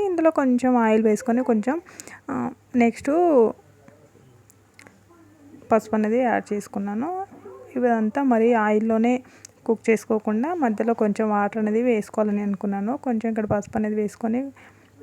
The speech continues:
మినిమం ఇదంతా బాగా కలిపేసుకున్న తర్వాత ఇది చిన్నగా టూ మినిట్స్ అలా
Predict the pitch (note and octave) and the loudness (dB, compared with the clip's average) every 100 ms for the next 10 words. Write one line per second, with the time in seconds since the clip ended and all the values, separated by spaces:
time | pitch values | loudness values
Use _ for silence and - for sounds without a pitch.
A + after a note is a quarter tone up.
0 | E4 A#3 A3 D4+ F4 B3+ A#3+ A3+ G#3+ D4+ | -2 0 2 0 0 2 2 0 -2 -4
1 | F#4+ - - A3+ A3+ A#3 A3 G#3 A3+ G#3+ | -6 -8 -2 0 0 -2 -4 0 0 0
2 | - G#3 G#3 G#3+ G#3+ - F#4+ - _ - | -2 -2 -2 -2 -4 -6 -20 -20 _ -12
3 | - B3 C4+ - A3 A3+ A#3 A3+ A3+ G#3+ | -2 0 0 0 0 2 0 0 2 2
4 | G#3+ G#3+ A3 A3+ A3 | 2 0 -2 -2 -2